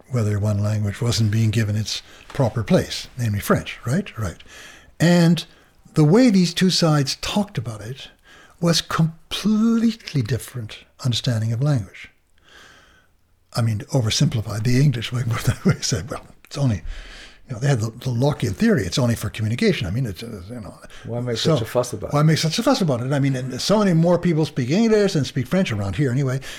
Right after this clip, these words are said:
Speaker 1: And so, I mean, let, let's not make a fuss, let's just settle for English, right?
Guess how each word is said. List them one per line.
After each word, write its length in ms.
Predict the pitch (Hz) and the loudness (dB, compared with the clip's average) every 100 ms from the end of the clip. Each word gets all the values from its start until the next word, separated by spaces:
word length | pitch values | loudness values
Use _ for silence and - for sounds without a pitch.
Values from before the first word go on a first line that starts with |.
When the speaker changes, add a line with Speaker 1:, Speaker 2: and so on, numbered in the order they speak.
| - - - | -18 -10 -2
Speaker 1:
And 100 | 131 | 2
so, 240 | 175 160 | 4 4
I 80 | 196 | 4
mean, 160 | 165 180 | 2 0
let, 180 | 190 | -2
let's 200 | 190 185 | 0 2
not 100 | 160 | 0
make 140 | 147 156 | 0 0
a 40 | |
fuss, 160 | 202 233 | 0 0
let's 160 | 226 | 0
just 360 | - 196 - - | 2 0 0 -6
settle 280 | - 156 147 | 0 2 2
for 160 | - | 0
English, 380 | 135 147 - - | 0 0 -2 -10
right? 240 | 101 151 | -8 -10